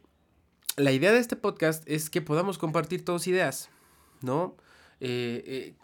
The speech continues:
o si no las compartimos, pues que al menos se puedan discutir, se puedan hablar, no es nada más el compartir un conocimiento. Claro, cuando tengo algo, algo que yo considero valioso compartir,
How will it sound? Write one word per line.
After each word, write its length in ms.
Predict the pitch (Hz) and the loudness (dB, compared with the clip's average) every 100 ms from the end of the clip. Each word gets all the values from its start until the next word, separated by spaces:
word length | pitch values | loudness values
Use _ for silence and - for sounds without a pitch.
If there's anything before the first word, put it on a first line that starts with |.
| - - | -12 -2
o 160 | 160 | -2
si 220 | 156 147 | 0 2
no 160 | 135 180 | 2 4
las 180 | 233 233 | 4 2
compartimos, 520 | 170 156 151 147 165 | 0 0 0 0 0
pues 200 | 156 147 | -2 -2
que 100 | 151 | 0
al 80 | 135 | 2
menos 380 | 147 185 208 - - - | 4 2 -2 -6 -20 -20
se 160 | - 151 | -4 -2
puedan 360 | 151 170 196 185 | 2 4 4 2
discutir, 580 | 160 - 123 196 208 | -2 -4 -2 2 2
se 120 | - 143 | 2 0
puedan 340 | 151 156 147 | 4 4 6
hablar, 340 | 139 175 220 | 4 6 4
no 220 | 175 151 151 | 4 4 4
es 280 | 170 160 - - | 2 -4 -14 -6
nada 460 | 151 143 143 147 | -2 -2 -2 -2
más 220 | 143 143 | -2 0
el 120 | 143 123 | -2 -4
compartir 480 | 120 113 110 139 | -4 -4 -4 -4
un 100 | 127 | -4
conocimiento. 540 | 123 117 107 123 131 117 | -4 -6 -6 -6 -6 2
Claro, 240 | 185 170 | 4 4
cuando 240 | 139 113 113 | 2 -2 0
tengo 240 | 156 175 | 2 4
algo, 360 | 185 175 - - | 2 0 -4 -4
algo 300 | 127 139 143 | -2 0 0
que 120 | 127 | -2
yo 100 | 127 | -2
considero 440 | 147 - 135 135 131 | 0 -2 0 0 0
valioso 460 | 110 123 139 147 | 0 0 0 -2
compartir, 580 | 139 110 113 - 131 143 | -4 -4 -6 -4 -2 -2